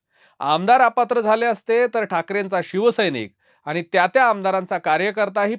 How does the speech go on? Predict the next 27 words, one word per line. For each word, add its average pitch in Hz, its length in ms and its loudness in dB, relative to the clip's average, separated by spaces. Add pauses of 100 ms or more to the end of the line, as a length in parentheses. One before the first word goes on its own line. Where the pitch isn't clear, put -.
(100)
पेटून 226 260 0
उठला 240 280 0
असता. - 220 -8 (720)
एकतर 233 300 4 (120)
पक्ष 226 280 0
गेलाच, 233 560 4
त्यात 208 220 -2
पुन्हा 214 200 -2 (120)
काहीही 185 440 -2
दोष 247 300 4
नसताना, 185 480 -2
उलट 220 360 0
निष्ठेनं 156 520 -4
ठाकरेंच्या 196 560 -4
सोबत 180 360 -4
राहिले 175 260 -2
असतानाही 165 680 -2 (360)
आमदारांची 196 680 2 (140)
आमदारकी 254 500 -2
गेली 170 240 -2
असती, 104 320 -10 (340)
तर 180 140 2
महाराष्ट्राला 165 640 0
हे 233 120 -4 (100)
अजिबातच 190 540 -4
आवडलं 131 320 -4
नसतं - 260 -20